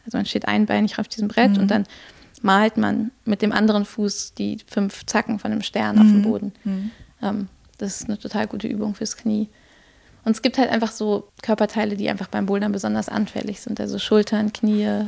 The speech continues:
Speaker 1: Füße, Fußgelenke, Handgelenke, Ellbogen. Man kann einfach nichts falsch machen, wenn man die so ein bisschen stabilisiert und die so ein bisschen trainiert.
Speaker 2: Okay, sehr gut.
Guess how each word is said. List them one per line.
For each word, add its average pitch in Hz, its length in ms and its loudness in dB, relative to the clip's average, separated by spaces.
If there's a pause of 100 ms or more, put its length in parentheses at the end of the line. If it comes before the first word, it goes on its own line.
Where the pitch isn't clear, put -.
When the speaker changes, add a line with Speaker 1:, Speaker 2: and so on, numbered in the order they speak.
(300)
Speaker 1:
Füße, 226 460 2
Fußgelenke, 214 640 -2
Handgelenke, 202 720 -4 (100)
Ellbogen. 202 540 0 (640)
Man 208 140 -2
kann 214 160 0
einfach 196 220 -2
nichts 208 200 -2
falsch 214 240 -2
machen, 208 180 2
wenn 202 120 0
man 208 200 0
die 202 120 -6
so 208 100 -4
ein 214 80 0
bisschen 208 240 -4
stabilisiert 190 800 -2
und 98 120 -8
die - 80 -4
so 214 80 -6
ein 214 80 -4
bisschen 208 320 -6
trainiert. 214 500 -6 (640)
Speaker 2:
Okay, 196 280 2 (720)
sehr 180 120 -10
gut. - 220 -14